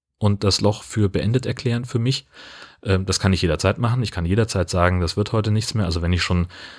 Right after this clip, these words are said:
äh, ne, ich habe irgendwie fünfhundert Meter zu spielen und bin schon nach dreihundert Metern bei Schlag acht, ist es unwahrscheinlich, dass ich noch in die Punkte komme. Also kann ich dann sagen, ich streich das Loch, heb meinen Ball auf und, ähm, so beschleunige ich dann das, äh, der Gruppe,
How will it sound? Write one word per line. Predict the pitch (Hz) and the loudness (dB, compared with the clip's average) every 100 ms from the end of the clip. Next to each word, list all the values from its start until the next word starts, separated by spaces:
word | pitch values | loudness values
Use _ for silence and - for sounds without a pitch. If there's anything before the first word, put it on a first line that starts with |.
| - | -8
äh, | - 90 | 0 0
ne, | 87 107 127 | 2 2 2
ich | - | -2
habe | 98 | -2
irgendwie | 95 85 90 | -2 -2 -4
fünfhundert | 107 98 95 87 | -2 0 0 0
Meter | 95 101 92 | 0 0 -2
zu | - | -2
spielen | - 113 123 120 | -4 2 2 2
und | 113 95 92 - | 0 -2 -2 -2
bin | 101 | -2
schon | 98 95 92 - | 0 -2 -4 -6
nach | 95 92 92 90 - | -10 -4 -2 -2 -4
dreihundert | - 104 104 95 | 0 2 4 2
Metern | 98 95 92 90 | 0 2 0 -2
bei | 95 90 | -2 -2
Schlag | 90 92 85 | -2 -2 -2
acht, | - 117 - - - - - | -2 -4 -6 -18 -20 -14 -2
ist | 98 | 0
es | 98 - | 2 2
unwahrscheinlich, | 107 101 - 87 87 - | 4 4 4 2 2 0
dass | 82 | -2
ich | 82 | -2
noch | 85 95 | -6 -4
in | 87 | -6
die | 85 | -4
Punkte | 117 131 | -4 -2
komme. | - 107 104 | 0 2 2
Also | 92 - | 2 -2
kann | - 104 110 | 0 2 2
ich | - | 2
dann | 92 87 | 0 0
sagen, | 82 82 | 0 0
ich | 82 | 0
streich | - 92 113 | -2 -2 -2
das | - 123 | 0 0
Loch, | 123 123 - - - - | 0 0 -6 -20 -20 -4
heb | 107 - | -4 0
meinen | 92 87 | 0 2
Ball | 90 101 | 2 2
auf | 98 98 - _ _ | 2 0 -2 _ _
und, | 92 82 85 - - | -4 -4 -4 -10 -6
ähm, | 87 82 82 85 _ _ _ _ - | -4 -4 -4 -8 _ _ _ _ -8
so | - 95 | -2 0
beschleunige | 87 92 92 90 90 85 | 0 -2 2 4 4 0
ich | - - | -4 -6
dann | 80 | -6
das, | 76 - 69 - _ _ | -4 -4 -6 -10 _ _
äh, | - 78 | -10 -8
der | - 80 | -6 -6
Gruppe, | 87 - | -6 -6